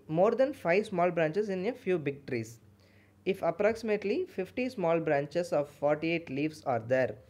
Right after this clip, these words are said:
then we can, we, we can approximate this forty-five to approximately fifty, let's say,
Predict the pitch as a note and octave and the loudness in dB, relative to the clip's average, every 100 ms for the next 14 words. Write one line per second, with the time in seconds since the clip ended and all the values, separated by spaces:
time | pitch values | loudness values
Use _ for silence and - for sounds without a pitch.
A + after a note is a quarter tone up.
0 | - - - D#3+ D#3+ D#3 D#3+ D#3+ - E3 | -20 -20 -4 2 2 2 -2 -2 -6 -4
1 | F3 F3+ F#3 G3 F3+ E3 F#3+ A3+ A#3+ A#3+ | -4 -2 -2 0 -2 0 0 0 0 -2
2 | G#3 G3 - D3+ D#3+ F3 D#3+ E4+ - - | -2 -4 0 0 0 0 2 0 -2 -14
3 | - _ _ _ - - G#4 G#4 - - | -20 _ _ _ -14 0 2 2 -4 -20
4 | - - - - D3 F3 E3+ D3+ E3+ F4+ | -20 -20 -16 -10 -2 -2 -2 -4 -2 -4
5 | - - - - - - - C#3+ - C3+ | -6 -14 -20 -20 -20 -20 -14 -12 -8 -6
6 | C#3 - - - _ C3+ C3+ - A#2+ E3+ | -6 -6 -16 -20 _ -4 -4 -2 -2 -2